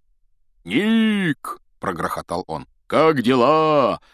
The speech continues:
Голова все еще висит на волоске?" Он громко хохотнул и хлопнул почти безголового Ника по плечу.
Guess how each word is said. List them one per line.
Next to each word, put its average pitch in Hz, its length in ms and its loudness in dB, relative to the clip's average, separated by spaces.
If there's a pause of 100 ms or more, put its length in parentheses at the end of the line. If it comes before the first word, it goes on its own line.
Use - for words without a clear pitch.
Голова 104 480 2
все 117 220 -2
еще 123 300 -2
висит 117 400 -2
на 110 80 -2
волоске?" 175 720 2 (640)
Он 110 240 -2
громко 98 400 -4
хохотнул 113 640 -6 (360)
и 135 100 2
хлопнул 139 640 -2
почти - 360 -4
безголового 98 720 -4
Ника 104 280 -6
по 92 140 -10
плечу. - 400 -12